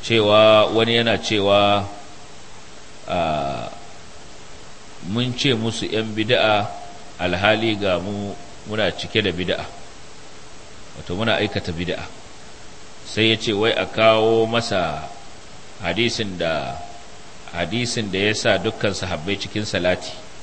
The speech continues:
da har muke cewa, "Wa alihi wa sahbihi ajma'i." Ya ce shi wai ba yana bakin ciki ba ne a sa su ba, domin su ma suna cewa,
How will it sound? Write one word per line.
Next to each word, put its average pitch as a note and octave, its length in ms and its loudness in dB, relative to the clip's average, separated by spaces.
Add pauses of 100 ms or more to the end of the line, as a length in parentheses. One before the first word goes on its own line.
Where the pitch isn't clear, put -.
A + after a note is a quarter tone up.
(640)
da E2 100 -2
har G2+ 160 4
muke A2 320 -2
cewa, G2 480 4
"Wa F2+ 160 0
alihi F#2+ 400 2
wa F2+ 100 -2
sahbihi F2 680 -4
ajma'i." D#2+ 360 -6 (1400)
Ya G2+ 160 2
ce A2+ 200 2
shi B2+ 320 2
wai C3 160 6
ba A#2 160 6
yana A#2 240 6
bakin G2+ 280 -2
ciki - 320 -4
ba F#2+ 120 0
ne F#2 340 -2 (2750)
a G#2+ 140 4
sa A#2 180 6
su - 160 0
ba, F#2 140 0 (1400)
domin G#2+ 320 2
su C3+ 200 4
ma C3 180 8
suna B2+ 300 4
cewa, A2 600 8